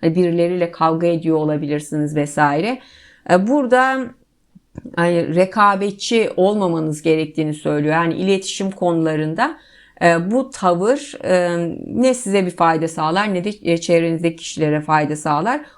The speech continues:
O yüzden, e, burada hani bir kazanan, bir kaybeden varmış gibi, e, bakmayın yani buradaki hani fikir ayrılıklarına ya da, e, tartışmalara.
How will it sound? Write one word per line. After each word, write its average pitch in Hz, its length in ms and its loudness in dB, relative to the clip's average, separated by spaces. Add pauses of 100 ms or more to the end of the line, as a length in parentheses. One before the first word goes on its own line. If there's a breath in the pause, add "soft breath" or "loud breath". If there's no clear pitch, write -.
(100 loud breath)
O 285 120 4
yüzden, 240 500 2 (380 loud breath)
e, 175 240 4 (320)
burada 240 640 2 (200)
hani 202 200 -2
bir 226 160 -2
kazanan, 202 600 0
bir 208 180 -4
kaybeden 190 720 0
varmış 196 580 -2
gibi, 196 420 0 (340 loud breath)
e, 165 160 2
bakmayın 180 600 2
yani 151 420 0
buradaki 165 580 0 (200 loud breath)
hani 165 120 0
fikir 170 440 2
ayrılıklarına 165 640 0
ya 160 180 0
da, 175 120 2
e, 165 300 -4
tartışmalara. 160 960 -2